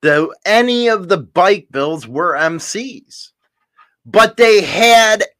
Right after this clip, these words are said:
a logical use.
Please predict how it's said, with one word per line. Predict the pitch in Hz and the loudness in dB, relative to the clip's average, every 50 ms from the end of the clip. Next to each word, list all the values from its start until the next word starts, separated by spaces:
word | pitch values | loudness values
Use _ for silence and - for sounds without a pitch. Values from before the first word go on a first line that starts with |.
| _ - | _ -4
a | 202 190 185 185 | 0 0 2 2
logical | 170 165 170 180 175 175 180 196 196 - 208 196 202 - 196 190 190 170 151 | 0 0 0 2 2 2 2 0 0 -2 -2 -4 -4 -2 0 0 0 0 -2
use. | 147 127 120 127 131 143 170 226 247 180 - - - - - - - - - - - | -4 -8 -10 -10 -8 -4 -2 -2 -2 -2 -4 -8 -12 -16 -14 -14 -14 -14 -16 -18 -20